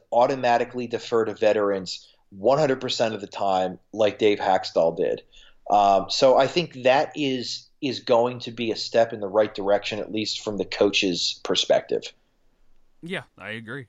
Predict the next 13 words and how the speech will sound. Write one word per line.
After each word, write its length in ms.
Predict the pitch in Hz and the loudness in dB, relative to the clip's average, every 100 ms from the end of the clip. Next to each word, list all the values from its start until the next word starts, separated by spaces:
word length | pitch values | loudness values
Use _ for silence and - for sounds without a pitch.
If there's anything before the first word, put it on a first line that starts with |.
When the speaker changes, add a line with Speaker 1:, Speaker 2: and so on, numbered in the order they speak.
| 71 | -18
Speaker 2:
I, 240 | 87 80 | -18 -18
I 40 | 92 | -16
think 300 | - 101 101 | -12 -12 -10
that 200 | 104 98 - | -10 -12 -14
it, 160 | 107 120 113 - - | -14 -14 -14 -14 -14
<laughs> 320 | - - - | -18 -18 -8
I'm 140 | 165 - | -8 -6
glad. 400 | 180 - 175 175 | -10 -4 -4 -4
The, 540 | 160 139 - 175 190 165 _ - 170 | -6 -10 -14 -6 -4 -4 _ -18 -8
let 120 | 233 | -8
me 60 | 214 | -4
tell 200 | 214 | -4
you, 80 | 170 | -4